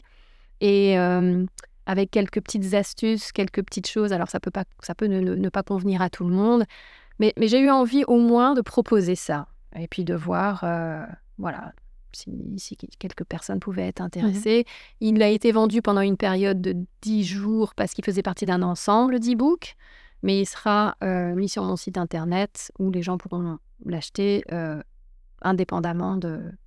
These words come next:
Speaker 1: de l'ensemble des
Speaker 2: D'accord.
Speaker 1: e-books. Et en fait, j'ai tellement aimé cette expérience, et je dois dire que j'ai eu des super bons retours des gens qui l'ont
Speaker 2: Mhm.
Speaker 1: acheté, que je, je, je suis déjà en train d'écrire le tome deux.
Speaker 2: Waouh, super.
Speaker 1: On verra
Speaker 2: Ouais.
Speaker 1: bien, euh,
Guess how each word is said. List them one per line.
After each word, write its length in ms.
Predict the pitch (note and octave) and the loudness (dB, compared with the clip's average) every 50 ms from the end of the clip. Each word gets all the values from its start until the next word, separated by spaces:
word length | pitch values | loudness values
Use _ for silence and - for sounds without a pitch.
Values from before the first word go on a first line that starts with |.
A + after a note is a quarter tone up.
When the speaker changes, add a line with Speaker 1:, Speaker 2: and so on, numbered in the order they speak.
| - | -8
Speaker 1:
de 60 | G3 F#3+ | -4 -4
l'ensemble 460 | F3 E3 E3 - - G3 F#3 F3+ F3+ | -2 -2 -4 -4 -6 -4 -4 0 2
des 60 | B3+ A#3+ B3+ A#3+ | 4 4 4 4
Speaker 2:
D'accord. 180 | - A#3+ G#3+ G#3 | 4 4 2 2
Speaker 1:
e-books. 240 | F3 F3+ E3+ - - - - - - - - - - - - - - - - | 2 -4 -8 -10 -14 -20 -20 -20 -20 -18 -16 -16 -16 -16 -18 -20 -16 -2 0
Et 160 | G#3+ G#3 G3 | 4 4 4
en 80 | F3+ F3+ | 4 4
fait, 140 | - B3+ A#3+ | 4 2 2
j'ai 140 | G3 G3+ F3+ | 2 -2 -2
tellement 300 | - A3+ A3 A3 G#3+ A3 | 0 2 2 4 4 4
aimé 220 | G#3 G3+ G3+ G#3+ | 4 4 2 2
cette 220 | G#3 - G#3 - | 2 0 -2 -4
expérience, 800 | G3 - - G3 F3+ F3 G3 A3 A#3 B3 C4 C4+ B3 - - - - | -4 -4 -2 -2 0 0 2 2 2 2 2 2 -2 -4 -10 -8 -2
et 120 | - G#3+ G3 | 0 0 0
je 100 | F3+ G3 | 0 0
dois 140 | F#3+ G3 F#3+ | -2 0 0
dire 160 | G#3 C#4 - | 2 0 0
que 80 | - B3+ | 0 -2
j'ai 240 | G3 A3 G#3+ G#3+ | -2 0 0 0
eu 40 | G#3+ | 0
des 100 | G3+ G3+ | -2 -4
super 340 | - - - A#3+ - A3+ G#3+ | -6 -8 -8 -4 -4 -2 -2
bons 180 | G3 G#3+ G#3+ G3+ | 0 0 0 0
retours 320 | G#3+ G#3 G#3 - G#3+ G#3 | -2 -4 -4 -6 -8 -4
des 120 | G3 G3+ | -4 -4
gens 120 | G3 G3+ G3 | -2 -4 -6
qui 160 | F#3 - G#3+ | -6 -6 -4
l'ont 120 | F#3+ G3 F#3+ | -2 -2 0
Speaker 2:
Mhm. 60 | F#3 G#3+ | 0 -2
Speaker 1:
acheté, 460 | G3 G3+ - - - A3 A#3+ B3+ C4 - - - - - - - - - - | -2 -4 -6 -2 0 0 2 0 -2 -4 -12 -20 -20 -20 -20 -20 -20 -12 -4
que 120 | - A3 | -2 -2
je, 440 | F#3 F#3 G3+ G3+ G3 F#3+ F#3+ F#3+ F#3 | 0 0 0 0 2 2 2 0 -2
je, 220 | F3+ - E3 - | -4 -6 -8 -8
je 120 | F3 F3+ F#3 | -6 -6 -6
suis 220 | - - - F#3 | -8 -8 -10 -10
déjà 200 | - G3 - - | -10 -8 -6 -8
en 40 | G3+ | -8
train 140 | - - G3+ | -6 -4 -4
d'écrire 340 | F3 F#3 - - - F#3 F#3 | -4 -4 -6 -6 -6 -4 -4
le 120 | F#3 F3+ | -4 -4
tome 260 | - F#3+ F#3 F#3 F#3 | -4 -4 -2 -2 -2
deux. 240 | F3 F#3+ F#3+ G#3 A#3+ - - _ _ _ - - | -2 -2 -4 -4 -6 -8 -14 _ _ _ 0 4
Speaker 2:
Waouh, 480 | G#3+ G#3+ A3 A3 A3 G#3+ G#3+ G#3 G#3 | 6 8 8 8 8 8 6 6 4
super. 640 | - - - A3+ - - A#3 A3 A3 G#3+ F#3+ F3+ F#3 | 2 -2 -8 -4 2 4 6 6 6 6 2 0 -2
Speaker 1:
On 120 | F#3+ F3+ F3+ | -2 -2 -2
verra 220 | F3+ A3+ A#3 A3+ | 2 4 4 4
Speaker 2:
Ouais. 60 | A3 | 4
Speaker 1:
bien, 540 | F#3+ F3 F3+ F#3 F#3 F#3 F#3 F#3 F3+ F3+ F3+ | 2 0 -2 -2 -2 -2 -2 -2 -2 -4 -4
euh, 160 | F#3 F3+ F3+ | -6 -8 -10